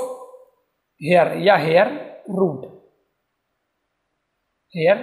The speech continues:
root। देखिए, ये जो रोम है, जो रोम है, उसका निचला भाग या रोम की निचली कोशिकाएं विभाजित होती हैं।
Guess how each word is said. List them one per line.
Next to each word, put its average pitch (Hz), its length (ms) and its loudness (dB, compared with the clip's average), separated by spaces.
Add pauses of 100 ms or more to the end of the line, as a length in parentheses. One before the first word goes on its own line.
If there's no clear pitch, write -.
(420)
root। 175 280 -6 (680)
देखिए, 151 340 0 (1120)
ये 226 160 4
जो 285 200 2 (560)
रोम 185 340 4
है, 156 160 -4 (1200)
जो 214 220 2
रोम 214 340 2
है, 180 540 -2
उसका 269 380 2
निचला 240 460 2
भाग 175 380 2
या 214 80 6 (100)
रोम 196 340 4
की 220 160 0
निचली 190 400 2
कोशिकाएं 220 460 -2
विभाजित 185 480 0
होती 147 240 -8
हैं। 147 140 -14